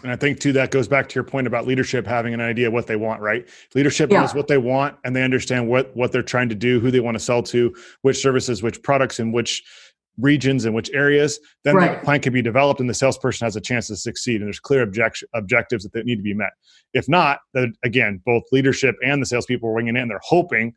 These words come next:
Speaker 1: that they're gonna land that big account or that it's gonna go well. Um,
Speaker 2: Right.
Speaker 1: and again, sometimes it might, if they're really, you know,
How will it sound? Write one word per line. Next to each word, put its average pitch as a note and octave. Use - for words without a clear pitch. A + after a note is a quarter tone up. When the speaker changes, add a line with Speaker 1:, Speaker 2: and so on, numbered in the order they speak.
Speaker 1:
that G#2
they're B2
gonna A#2+
land A#2
that G#2+
big G#2+
account A2+
or G#2+
that G#2+
it's G#2
gonna A2+
go G#2+
well. A2+
Um, A2
Speaker 2:
Right. D#3+
Speaker 1:
and C3
again, A2
sometimes A#2+
it A2
might, C3+
if A2+
they're A2+
really, A#2
you A#2+
know, F#2+